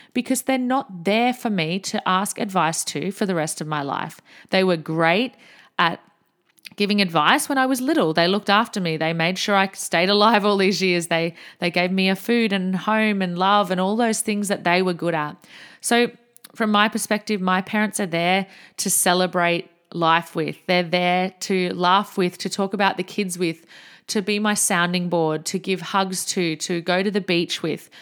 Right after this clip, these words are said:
They're not there to be asked opinions. And that's not because they're negative people. It's because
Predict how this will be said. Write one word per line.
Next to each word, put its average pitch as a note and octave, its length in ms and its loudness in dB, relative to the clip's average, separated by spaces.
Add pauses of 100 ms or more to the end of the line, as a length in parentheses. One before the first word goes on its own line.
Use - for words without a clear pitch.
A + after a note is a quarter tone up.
(160)
They're G3 160 0
not G3 320 0
there E3+ 200 2
to - 120 -6
be E3 160 -2
asked D#3+ 340 -2
opinions. G#3+ 520 -4
And F#3 400 -2
that's - 240 -4
not G#3 180 -2
because G#3+ 300 -4
they're F#3 140 -2
negative E3+ 520 -4
people. B3+ 400 -2
It's F#3+ 160 -2
because F#3 460 -4